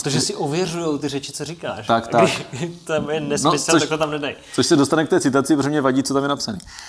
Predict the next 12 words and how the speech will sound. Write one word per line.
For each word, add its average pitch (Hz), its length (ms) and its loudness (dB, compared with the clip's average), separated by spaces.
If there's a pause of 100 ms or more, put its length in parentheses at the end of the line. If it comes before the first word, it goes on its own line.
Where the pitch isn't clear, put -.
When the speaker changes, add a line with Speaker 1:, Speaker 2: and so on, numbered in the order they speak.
(140)
Speaker 2:
Ale, 113 400 6 (140)
<laughs> - 160 0
eh, 120 60 4 (600)
ale 123 1000 4 (1700)
to, 131 140 4
vlastně 127 300 2
ten 151 140 2
článek 127 340 2
celý 139 280 2
je 147 80 4
o 120 100 2
tom, 107 420 0